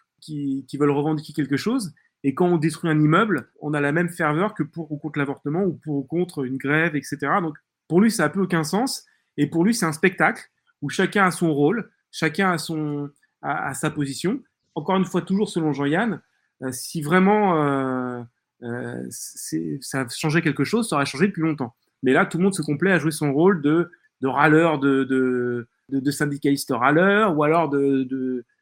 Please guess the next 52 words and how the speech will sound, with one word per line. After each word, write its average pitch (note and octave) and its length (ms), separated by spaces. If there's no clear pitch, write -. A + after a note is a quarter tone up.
euh, B2+ 200
d'ouvrier C#3+ 420
pas C3 160
content, G#3 640
ou D#3 160
alors D#3+ 440
de, C#3+ 80
euh, C#3 460
de D3+ 140
patron D#3+ 360
pas D3 140
content, F3 400
et E3+ 80
cetera. D3+ 380
C'est D3 200
une D3+ 60
sorte G3+ 180
de, E3+ 80
de, E3 200
de D#3+ 180
jeu. D3+ 260
Et C#3+ 60
donc, E3 160
le E3+ 80
personnage F3 260
de E3+ 60
Jean-Yann, F3 440
dans C#3+ 160
le C#3 60
film, A3 240
va D3+ 200
un E3 320
peu F#3 220
jongler E3+ 480
entre D#3 300
ces, C3+ 320
ces C#3 160
personnages-là C#3+ 420
en G3 60
disant, « D#3+ 180
Moi, E3 140
j'ai G3 120
compris F#3 220
les D3+ 100
codes. G#3+ 260
On B2+ 80
peut E3 160
être D3 140
de, C#3 280
de, C3 300
de D3 80
gauche E3+ 400